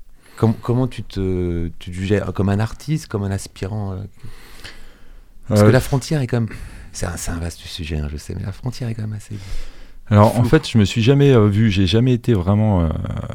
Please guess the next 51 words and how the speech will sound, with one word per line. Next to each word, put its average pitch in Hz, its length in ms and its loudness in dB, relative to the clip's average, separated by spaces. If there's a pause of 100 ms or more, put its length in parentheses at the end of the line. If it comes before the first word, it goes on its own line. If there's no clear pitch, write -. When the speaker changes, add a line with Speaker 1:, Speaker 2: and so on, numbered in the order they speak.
(400)
Speaker 2:
j'ai 101 160 -2
jamais, 95 240 0
comme - 240 -4
je - 40 -18
te 101 60 0
le 90 60 -2
disais 90 180 -2
tout - 180 -4
à 113 40 6
l'heure, 123 100 4
j'ai 95 120 4
jamais 95 180 6
été 101 180 2
vraiment, 98 300 4
j'ai 92 240 2
jamais 107 180 6
vraiment 104 300 4
fait - 140 0
de - 60 -10
plan 110 160 4
sur 98 140 0
la 92 80 4
comète, 98 300 2
j'ai 90 100 0
pas 107 180 0
été 113 200 2
trop 117 240 4
carriériste. 104 720 6
En 87 60 -4
fait, - 280 2
l-, 98 140 4
l'idée, 101 500 4
c'était, 107 480 2
euh, 80 320 4 (1200)
euh, 104 160 -2
je 92 140 0
naviguais 101 320 8
à 101 100 10
vue, 123 280 6
mais 135 120 8
j'étais, 95 260 4
euh, 95 460 4
ce - 80 -8
qui - 140 -8
comptait, 117 320 4
c'était 101 260 0
que 82 60 -2
j'étais 95 200 2
dans 104 160 6
mon 104 160 8
élément. 92 340 4